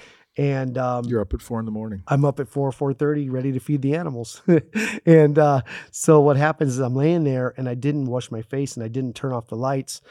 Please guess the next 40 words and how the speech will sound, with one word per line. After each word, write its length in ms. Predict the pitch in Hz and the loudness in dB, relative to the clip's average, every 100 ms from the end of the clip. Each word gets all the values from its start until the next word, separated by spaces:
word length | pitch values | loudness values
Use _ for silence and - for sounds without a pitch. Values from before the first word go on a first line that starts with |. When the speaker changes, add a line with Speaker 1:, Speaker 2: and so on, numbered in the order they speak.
| - _ _ | -20 _ _
Speaker 1:
And 160 | 135 | -2
I'm 140 | 127 123 | 0 2
laying 240 | 147 180 | 2 4
there 140 | 151 104 | 2 -2
just 320 | - 110 - | -8 -10 -6
thinking, 460 | - 180 185 131 95 | 0 0 2 -4 -6
"What 280 | 113 165 160 | -4 -4 -4
is 120 | 123 | -8
going 260 | - 117 131 | -10 -8 -4
on 240 | 180 165 | -2 -2
here?" 320 | 123 117 98 - - - _ - | -4 -10 -12 -20 -20 -20 _ -6
Um, 360 | 120 113 113 - | -4 -4 -8 -4
and, 320 | 143 131 127 - | -4 -2 -6 -6
and, 220 | 139 127 | -6 -4
and, 160 | 156 139 | -6 -4
and 120 | 165 | -2
also 640 | 180 190 - 185 165 156 - _ _ - | 0 0 2 4 4 4 -2 _ _ -16
a 60 | |
part 260 | 123 170 180 | -2 2 4
of 60 | 160 | 2
that 280 | 147 139 | 0 -2
is 380 | 143 143 139 123 | -2 0 0 -4
that, 400 | - 135 135 127 _ _ _ _ _ _ | -2 0 0 -4 _ _ _ _ _ _
that 400 | 131 135 131 120 _ _ _ - | -10 -4 -4 -4 _ _ _ -6
thing 280 | 170 175 160 | 2 2 4
that 120 | 139 | 0
I 100 | 143 | -2
think 320 | - 160 151 | -2 -4 -4
every 340 | 135 135 143 151 | -8 -6 -4 -8
cancer, 540 | - 151 151 - 156 _ 147 | -4 -4 -4 -6 -12 _ -4
any 180 | 151 160 | -2 -2
person 320 | - 160 151 117 | -2 -4 -4 -8
that 80 | - | -4
hear-, 200 | 147 147 | -4 -4
hears 320 | - 156 131 | -4 -4 -4
the 80 | 135 | -4
word, 200 | 139 131 | -4 -2
"You 100 | 135 | -6
have 120 | 117 | -6
cancer," 540 | - 147 143 135 123 | -6 -4 -4 -6 -8